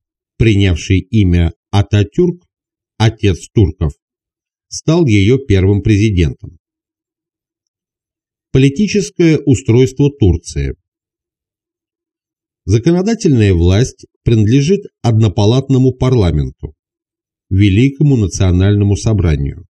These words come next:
Исполнительная власть,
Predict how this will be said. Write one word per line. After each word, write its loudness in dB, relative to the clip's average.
Исполнительная 0
власть, -2